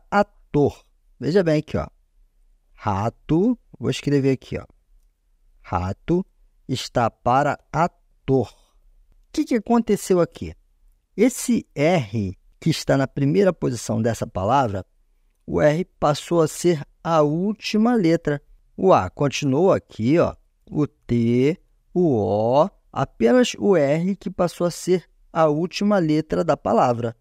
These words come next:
Então, usando essa lógica, ó, Roma, veja bem, ó, Roma está para qual nome? Veja bem, ó, o R está na primeira posição da palavra,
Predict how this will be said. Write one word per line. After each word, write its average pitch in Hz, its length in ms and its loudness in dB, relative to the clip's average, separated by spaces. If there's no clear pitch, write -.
Então, 339 160 2
usando 139 300 2
essa 135 200 -2
lógica, 143 680 -2
ó, 101 280 0
Roma, 139 760 -2
veja 135 240 2
bem, 110 220 -4
ó, - 100 -12
Roma 123 600 0
está - 340 -2
para 175 260 2
qual 196 260 2
nome? 95 380 -2
Veja 190 280 2
bem, 117 240 -2
ó, 123 160 -2
o 190 180 4
R 110 440 0
está 131 300 -2
na 123 100 -2
primeira 151 580 0
posição 131 560 -4
da 101 100 -2
palavra, 107 580 0